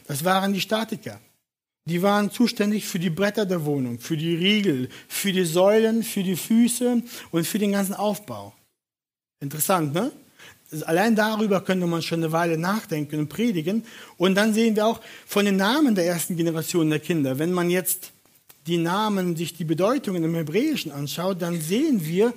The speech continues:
die Leute, die waren von Gott auf besondere Weise abhängig. Zum Beispiel Saul. Wir lesen ja von einem Sohn, der heißt Saul. Und Saul bedeutet, der von Gott Erbetene. Dann sehen wir den Sohn Eliezer. Gott hat geholfen. Und Elkana.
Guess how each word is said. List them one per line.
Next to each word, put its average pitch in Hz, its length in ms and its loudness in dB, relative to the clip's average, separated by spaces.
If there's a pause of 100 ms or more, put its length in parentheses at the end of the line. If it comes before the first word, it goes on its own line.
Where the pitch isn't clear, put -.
(280)
die 165 60 -2
Leute, 190 280 2
die 160 240 -4
waren 160 280 -2
von 156 200 -4
Gott 165 280 -6
auf 135 100 -8
besondere 147 500 -4
Weise 135 240 -4
abhängig. 127 520 -10 (1080)
Zum 151 160 -4
Beispiel 139 280 -4
Saul. 147 440 -2 (180)
Wir 135 120 -6
lesen 160 240 -2
ja 160 80 -2
von 156 260 -6
einem 151 480 -2
Sohn, 170 440 -2
der 196 140 -2
heißt 170 420 -10
Saul. 123 420 -6 (1600)
Und 165 160 0
Saul 175 260 4
bedeutet, 208 520 2 (180)
der 165 320 0
von 180 260 -4
Gott 185 260 -4
Erbetene. 151 600 -2 (500)
Dann 135 160 -6
sehen 156 280 -2
wir 170 80 0
den 160 60 -4
Sohn 175 180 0
Eliezer. 170 600 -2 (240)
Gott 151 240 -8
hat 165 160 -4
geholfen. 190 520 0
Und 151 140 -6
Elkana. 160 640 0